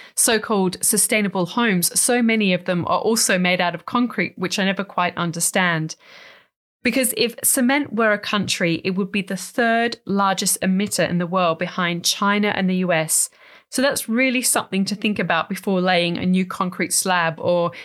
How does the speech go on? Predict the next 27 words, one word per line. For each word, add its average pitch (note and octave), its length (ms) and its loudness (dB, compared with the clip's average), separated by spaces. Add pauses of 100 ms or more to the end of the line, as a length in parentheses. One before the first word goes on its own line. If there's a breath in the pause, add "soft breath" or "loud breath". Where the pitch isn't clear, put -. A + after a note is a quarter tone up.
(120)
installing F#3 680 0
a F#3 60 -4
concrete F3+ 440 -4
kitchen. - 600 -2
And A#3+ 160 0
I B3+ 60 0
realize B3+ 720 0 (340 loud breath)
that, G#3 320 0
yes, G3+ 480 2
in G3+ 180 2
many G3 200 2
ways F#3 360 2
it F3+ 140 0
is F#3 160 0
part F#3+ 300 0
of F#3 100 -2
our F3 160 2
life E3+ 480 0
and F3 420 -2 (200 loud breath)
sometimes F#3 600 0
it E3+ 140 -6
does F#3 300 0
need F3 180 0
to - 80 -8
be F3 80 -6
used. E3 460 -2
But G3 180 0